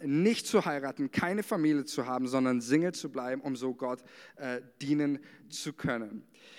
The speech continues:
Und deswegen ist es das erste Wichtige, ähm, zu verstehen, ähm, dass die Bibel, das eben auch eine Wahrheit der Bibel ist. Ähm, dass du, so wie du bist, in dem Stand, so wie du berufen bo-, worden bist, du musst nicht erst zu jemand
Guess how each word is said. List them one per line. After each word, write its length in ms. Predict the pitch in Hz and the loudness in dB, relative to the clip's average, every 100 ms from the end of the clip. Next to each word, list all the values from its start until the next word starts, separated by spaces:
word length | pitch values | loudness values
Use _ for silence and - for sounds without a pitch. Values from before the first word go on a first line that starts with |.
| - | -12
Und 60 | - | -4
deswegen 360 | 139 180 202 202 | -4 -2 -2 -4
ist 100 | 196 | -4
es 140 | 175 | -8
das 160 | 165 - | -8 -6
erste 420 | 185 214 - 180 | -4 -4 -4 -6
Wichtige, 520 | 220 - 208 220 214 - - - - | -6 -4 2 2 2 -10 -20 -10 -2
ähm, 300 | 156 160 156 - | 0 0 -4 -10
zu 160 | - - | -8 0
verstehen, 600 | 147 - 156 180 214 233 - - - - _ - - - - | 0 2 2 4 2 -6 -16 -20 -20 -20 _ -20 -20 -16 -2
ähm, 280 | 143 147 156 147 | 2 2 0 -4
dass 220 | 139 - | -4 -4
die 100 | 160 | -8
Bibel, 280 | 139 170 170 | -8 -10 -8
das 200 | 160 - | -10 -6
eben 200 | 170 165 - | -6 -6 -8
auch 240 | 220 185 | -10 -6
eine 280 | 180 196 180 | -4 -4 -2
Wahrheit 280 | 196 190 185 | -2 -2 -2
der 80 | 180 | -4
Bibel 300 | 214 220 202 | -2 0 -2
ist. 500 | 110 - - - - - - - - | -4 -14 -16 -18 -20 -20 -20 -20 -10
Ähm, 360 | 139 147 147 147 - - - _ - | -2 0 0 -2 -8 -20 -20 _ -2
dass 280 | 151 - - | 0 -2 -2
du, 380 | 165 160 160 - - - | 2 4 4 0 -14 -12
so 360 | 123 151 208 | 2 6 6
wie 60 | 220 | 6
du 80 | 196 | 2
bist, 300 | 202 202 - | 2 0 0
in 100 | 156 | 0
dem 140 | 147 | 0
Stand, 720 | - - 170 180 226 220 - - | 0 0 0 0 -2 -6 -14 -20
so 260 | - 185 208 | -2 -2 0
wie 60 | |
du 80 | 190 | -2
berufen 480 | 175 180 220 - 185 | -4 -4 -6 -8 -6
bo-, 280 | 180 202 160 | -4 -4 0
worden 280 | 185 196 156 | 0 0 -2
bist, 240 | 135 - | -4 -4
du 60 | 151 | -4
musst 340 | 190 208 - | -4 -4 -6
nicht 260 | 190 208 - | -6 -6 -10
erst 340 | 175 180 - | -10 -8 -6
zu 80 | 190 | -6
jemand 280 | 175 170 | -2 -2